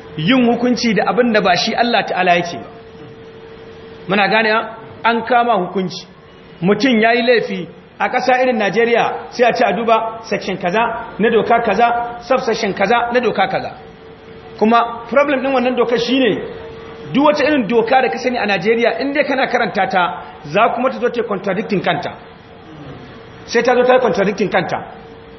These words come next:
Lokacin da muka zo muna, muna, muna, muna, muna, muna yin coursework, akwai wani abu da muka yi a constitutional law.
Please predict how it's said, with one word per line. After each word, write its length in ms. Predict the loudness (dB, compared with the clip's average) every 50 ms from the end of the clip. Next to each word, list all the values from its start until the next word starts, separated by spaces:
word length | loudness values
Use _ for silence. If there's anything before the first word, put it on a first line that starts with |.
| -20 -20 -18 -6 0
Lokacin 320 | 2 2 2 4 2 2
da 60 | 2 2
muka 160 | 2 2 4
zo 120 | 4 4
muna, 300 | 4 4 2 2 0 -2
muna, 360 | -6 -4 -2 0 0 0 2
muna, 240 | 2 2 2 2 2
muna, 220 | 0 0 -2 0 0
muna, 240 | 2 2 2 2 2
muna 180 | 0 2 4 4
yin 100 | 2 4
coursework, 380 | 2 2 2 4 2 0 0 -4 -10 -12 -16 -18 -18 -20 -20 -18 -8 -4
akwai 200 | -4 0 4 4 4
wani 40 | 6
abu 140 | 4 4 4
da 80 | 2 2
muka 160 | 2 2 2
yi 60 | 2
a 40 | 2 0
constitutional 460 | -2 -4 -2 -4 -4 0 0 2 2 4
law. 140 | 2 2